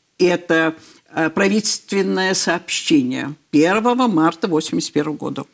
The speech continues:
Он подписывает это правительственное сообщение для оглашения. И говорит своим двум старшим сыновьям –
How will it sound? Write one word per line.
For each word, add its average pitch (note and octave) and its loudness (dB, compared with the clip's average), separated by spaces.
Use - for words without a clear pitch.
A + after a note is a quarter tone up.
Он G#3 2
подписывает G3 0
это E3+ -2
правительственное F3 -4
сообщение E4 -2
для A#3+ 0
оглашения. A#3+ -4
И A3+ 4
говорит F#3+ 2
своим G3 2
двум F#3 2
старшим E3+ -2
сыновьям – F3 -2